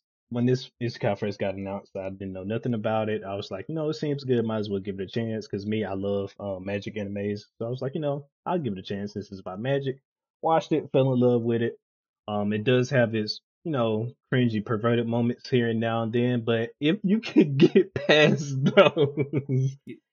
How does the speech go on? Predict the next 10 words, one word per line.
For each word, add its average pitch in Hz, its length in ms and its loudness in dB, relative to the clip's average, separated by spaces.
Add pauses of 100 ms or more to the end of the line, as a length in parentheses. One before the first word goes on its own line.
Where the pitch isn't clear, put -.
(160)
it 131 120 6
is, 123 140 2
it 135 140 6
is 131 120 0
a 117 80 4
decent, 120 380 0
an-, 110 180 -4 (120)
decent, 120 380 -2 (400)
not 143 180 0 (140)
necessarily, 87 360 -12